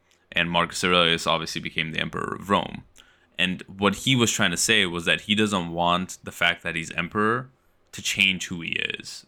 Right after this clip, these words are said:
for him to become someone else. He wants to remember his roots, where he came from. He wants to be able to continue connecting with the people that he's ruling. And I think similarly,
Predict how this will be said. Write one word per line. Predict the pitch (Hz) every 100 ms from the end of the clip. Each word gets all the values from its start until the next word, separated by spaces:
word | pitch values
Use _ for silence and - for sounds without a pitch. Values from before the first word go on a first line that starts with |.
| _
for | 92
him | 92 85
to | 82
become | 82 - 85
someone | - 76 78
else. | 78 -
He | 90
wants | 87 92 -
to |
remember | 80 85 87 85
his | 90 80
roots, | 82 85 80 -
where | 80
he | 82
came | - 90 87
from. | - 80 80 82 _ _ _
He |
wants | 95 95
to |
be | -
able | 85 85
to | -
continue | - 87 95 87
connecting | - 92 87 - 78 80
with | 85 82 -
the | 80
people | - 82 - 71 82 - -
that | 80
he's | 82 78
ruling. | 104 95 - - _ _ _ _ _ _ _ _ _ _ _ _ _ _ _
And | 120 113
I |
think | 113 156
similarly, | - 143 127 101 92 92 87 -